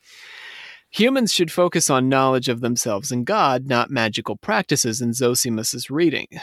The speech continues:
These teachings are spiritual alchemy, alchemy along the lines of what the Rosicrucians would advocate, a spiritualization or elevation of the human from matter to spirit.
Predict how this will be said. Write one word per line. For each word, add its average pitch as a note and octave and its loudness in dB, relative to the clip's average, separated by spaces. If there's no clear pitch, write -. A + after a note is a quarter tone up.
These G#3+ -4
teachings F3 -2
are C3+ -4
spiritual B2 -2
alchemy, D3 0
alchemy D#3 2
along A#2+ 2
the B2 0
lines A2 -2
of B2+ -14
what A2 -8
the A#2 -8
Rosicrucians D3+ -2
would B2 -6
advocate, G2+ -8
a C#3 -6
spiritualization C3 -2
or A2+ -2
elevation D3+ 0
of B2 -2
the A#2 -4
human A2+ -2
from B2 -4
matter G2+ -4
to - -14
spirit. - -4